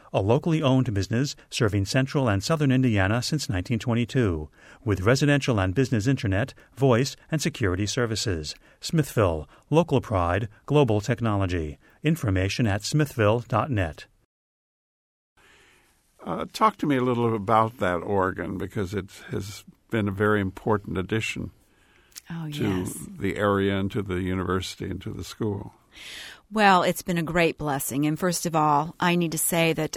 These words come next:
Speaker 3: I reaped the benefit of all the wonderful, uh, work that was done, uh, previous to my coming to I U. So I feel like I'm the, I'm the Johnny come lately. I'm just enjoying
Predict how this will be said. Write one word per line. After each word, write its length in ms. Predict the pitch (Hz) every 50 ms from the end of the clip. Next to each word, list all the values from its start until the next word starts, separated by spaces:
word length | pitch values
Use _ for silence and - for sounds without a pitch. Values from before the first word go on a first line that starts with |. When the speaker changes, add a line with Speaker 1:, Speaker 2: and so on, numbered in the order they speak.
| - -
Speaker 3:
I 420 | 175 175 185 196 190 185 185 185 - - - -
reaped 520 | - 156 160 196 202 190 - - - -
the 80 | 175 156
benefit 580 | 185 180 175 180 170 - 185 170 160 - - -
of 360 | 143 151 147 143 - - - - - - - _
all 160 | - 165 165 165
the 120 | 165 160
wonderful, 720 | 147 165 175 170 170 180 - - 165 147 147 123 117 - -
uh, 300 | 151 151 135 139 143 143 - - - -
work 360 | 180 185 196 190 175 170 -
that 160 | - - -
was 160 | 170 160 -
done, 420 | - 175 165 160 160 156 160 156 - -
uh, 220 | - 151 156 147 143
previous 520 | - - - 247 240 202 196 185 170 -
to 140 | - - 185
my 340 | 170 160 160 160 156 156 156 -
coming 300 | - 226 233 220 202 180
to 120 | - -
I 120 | 147 151
U. 220 | 156 143 151 151 147
So 240 | - - 185 160 -
I 140 | 156 190
feel 180 | 196 - 202 190
like 220 | 175 170 165 -
I'm 140 | 170 170 170
the, 120 | 170 165 - -
I'm 140 | 226 254 247
the 60 | 233
Johnny 320 | 190 208 190 185 180 175 175
come 200 | - 202 170 170
lately. 380 | 180 180 180 - 160 160 160
I'm 140 | 165 175 180
just 180 | 175 165 - -
enjoying 640 | 156 156 151 170 165 165 160 156 156 143 147